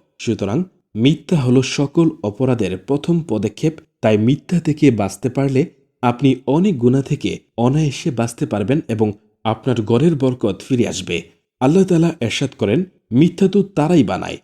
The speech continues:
যারা আল্লাহর নিদর্শনসমূহের উপর ঈমান রাখে না। বস্তুত তারাই মিথ্যুক।" হযরত আবু হুরায়রা রাদিয়াল্লাহু আনহু থেকে বর্ণিত হাদিসে রাসূল সাল্লাল্লাহু আলাইহি সাল্লাম বলেন,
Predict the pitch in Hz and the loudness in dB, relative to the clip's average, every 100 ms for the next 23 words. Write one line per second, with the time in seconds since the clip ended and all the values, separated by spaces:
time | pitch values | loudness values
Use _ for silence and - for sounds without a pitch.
0 | - 113 135 139 - 113 117 117 127 90 | -8 0 2 2 0 2 4 4 2 0
1 | 98 123 156 180 160 127 110 123 127 117 | -2 -2 0 0 0 0 0 2 0 -2
2 | 104 92 - - 120 143 160 98 - 95 | -4 -6 -6 -2 0 0 -2 -6 -8 -10
3 | - - _ - 107 117 - 147 170 165 | -10 -14 _ -10 -2 0 2 0 2 0
4 | 143 131 160 98 82 - 87 - - _ | 0 0 0 -2 -4 -10 -12 -12 -20 _
5 | _ _ _ - 135 127 120 151 - _ | _ _ _ 0 2 2 2 0 -4 _
6 | - 120 165 185 143 135 143 127 104 107 | -2 2 4 4 4 4 4 2 2 2
7 | 110 117 135 - 110 117 120 120 92 110 | 2 2 0 -2 -4 -4 0 0 0 0
8 | 131 127 143 - _ _ - 135 156 - | 0 0 -2 -2 _ _ -2 0 2 4
9 | 160 127 135 127 123 107 107 117 139 139 | 4 4 0 0 2 2 2 0 0 0
10 | - 135 127 120 - 117 | 0 2 2 0 -2 -4